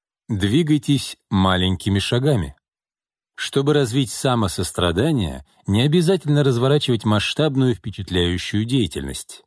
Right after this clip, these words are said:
Даже небольшое проявление доброты к себе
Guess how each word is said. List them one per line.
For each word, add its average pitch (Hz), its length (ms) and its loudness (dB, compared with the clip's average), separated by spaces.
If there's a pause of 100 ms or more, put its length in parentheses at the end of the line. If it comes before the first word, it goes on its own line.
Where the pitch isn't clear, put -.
(360)
Даже 101 300 0
небольшое 110 580 2
проявление 95 680 0
доброты 87 460 0
к - 60 -10
себе 123 460 0